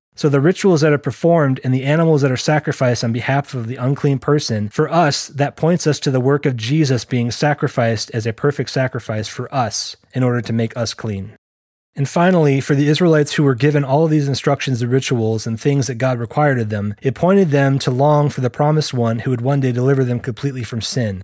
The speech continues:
Jesus. It's also for our instruction when we look back at this, so we can see now the beauty of what God had accomplished in sending Jesus for us. Think of the weight of this system, right? All the blood, all the sacrifices, all the offerings are meant to point the people of God to look outside of themselves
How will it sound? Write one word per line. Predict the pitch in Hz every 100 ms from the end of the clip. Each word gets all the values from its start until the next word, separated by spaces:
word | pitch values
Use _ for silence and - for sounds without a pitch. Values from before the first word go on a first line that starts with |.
| -
Jesus. | - 135 101 95 - - _ _ -
It's | -
also | 160 180 196 175
for | 151 143
our | 175
instruction | 175 - 120 -
when | 123
we | 120
look | 127 135
back | 139 131
at | 117
this, | 113 107 - -
so | 135
we | 131
can | 147
see | 131 - 180
now | 165 131 131
the | 117
beauty | 120 156 147
of |
what | 123 123
God | 120 135 139 135
had | 139 127
accomplished | 117 156 165 143 117 - -
in | 117
sending | - 156 151 127 117 110
Jesus | 127 123 117 -
for | - 131 107
us. | 95 - -
Think | 160 185
of | 156
the |
weight | 139 160
of | 156
this | 139 -
system, | 170 - 123 113
right? | 127 139
All | 139 160
the |
blood, | 139 147 151
all | 143
the | 139
sacrifices, | - 143 147 151 143 139
all | 131
the | 131 120
offerings | 135 143 131 -
are | 123
meant | 123 151 165
to | 143
point | - 165 151
the | 127
people | 151 147 135
of | 123
God | 131 127 113
to | 120
look | 151 147
outside | 127 131 - 160 180
of | 147
themselves | 139 - 117 113 107